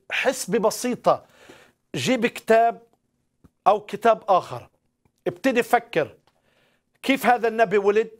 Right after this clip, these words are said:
كيف المسيح ولد، مين عائلة هذا النبي، مين عائلته، طيب كيف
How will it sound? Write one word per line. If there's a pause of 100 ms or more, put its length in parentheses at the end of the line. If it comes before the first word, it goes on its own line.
(280)
كيف
المسيح
ولد، (840)
مين
عائلة
هذا
النبي، (120)
مين
عائلته، (880)
طيب
كيف